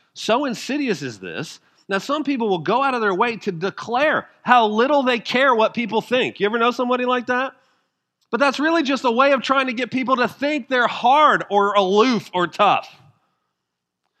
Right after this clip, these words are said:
Why do we fear men so much? Because we fear God too little. And it's here that we have another place where we must make a choice and where there's no neutrality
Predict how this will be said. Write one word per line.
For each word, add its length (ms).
Why 240
do 100
we 120
fear 260
men 280
so 200
much? 460
Because 260
we 80
fear 200
God 340
too 300
little. 280
And 160
it's 140
here 260
that 160
we 80
have 140
another 340
place 880
where 180
we 60
must 240
make 240
a 60
choice 680
and 140
where 100
there's 220
no 180
neutrality 920